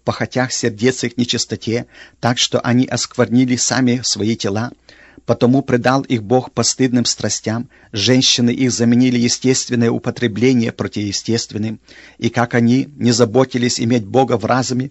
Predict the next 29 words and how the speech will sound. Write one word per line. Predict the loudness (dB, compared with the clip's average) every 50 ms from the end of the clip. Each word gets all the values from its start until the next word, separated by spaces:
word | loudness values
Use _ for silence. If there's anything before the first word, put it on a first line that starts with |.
| _ -18 -20 -20 _ _
то | -4 -4
предал | -2 0 -4 -2 0 0 -2 -2 -2
их | -2 -4 -4 -4 -4
Бог | 0 2 2 2 2 -2 -12 _ _ _ _ _ _ _ _
превратному | 0 0 0 2 2 2 0 0 -2 -2 -2 0 0 0 -2
уму | -2 -2 -2 0 0 -2 -2 -4
делать | -6 -2 0 2 2 2 0 -2
непотребство». | -4 -4 -4 -6 -6 -4 -4 -4 -2 -2 -4 -8 -8 -8 -12 -12 _ _ -8
Римлянам | -2 0 0 0 0 0 -2 -2 -2
первая | -2 0 0 0 0 -2 -2
глава, | -2 -2 -2 0 -2 -2 -4 _ _ -20 -20 -20 -20 -20 _ _ -18
двадцать | -14 -8 -2 0 0 0 0 -4 -6
четвёртый, | -6 -8 _ 2 2 2 2 2 -4 -6
двадцать | -2 -2 -2 -2 -2 -2 -4
шестой | -2 -4 -4 -2 0 0 -2 0
и | -2 -6
двадцать | -6 -4 -4 -4 -4 -8 -6 -4
восьмой | -6 -4 -4 -4 -4 -4
стихи. | -4 -6 -8 -8 -8 -8 -8 -10 -12 _ _ -20 -20 -20 _ _ _
Всё | -8 -2 0 2 2
это | 2 0 -2 -2 -4
показывает, | -4 -4 -4 -2 -4 -4 -4 -4 -6 -8 -8 -10 -12 _ _ _ _ _ _
что | -14 -8 0 2 4 4
развращение | 4 2 0 0 0 0 2 2 2 2 2 2 2 2 0
является | 0 0 0 0 2 2 2 2 2 0 -2 -4 -6 -4
прямым | -4 -2 0 2 4 4 2 2 0 -4
результатом | -6 -4 -4 -2 -4 -6 -6 -4 -6 -6 -4 -4 -6 -8 -8 -8
ложного | -4 2 2 2 2 0 -4 -6 -6 -6 -6
поклонения. | -6 -8 -8 -4 -2 -2 0 0 -2 -2 -4 -6 -10